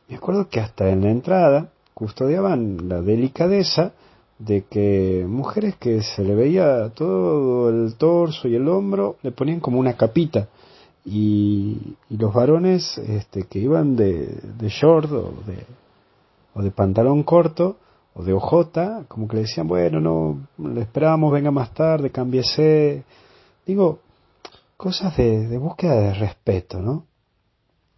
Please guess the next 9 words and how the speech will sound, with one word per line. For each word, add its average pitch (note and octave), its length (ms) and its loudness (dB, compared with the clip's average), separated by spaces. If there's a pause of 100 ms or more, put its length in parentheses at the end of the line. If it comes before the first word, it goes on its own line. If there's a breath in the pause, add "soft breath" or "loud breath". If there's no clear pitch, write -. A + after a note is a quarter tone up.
(240)
Capaz C#3+ 260 -2
que A2+ 280 2
tenemos D3+ 360 -4
que A2+ 100 -4
reconocer C3+ 760 -2
que D3 240 -8
no D#3 120 -4
hemos F3+ 180 -4
custodiado D#3 840 0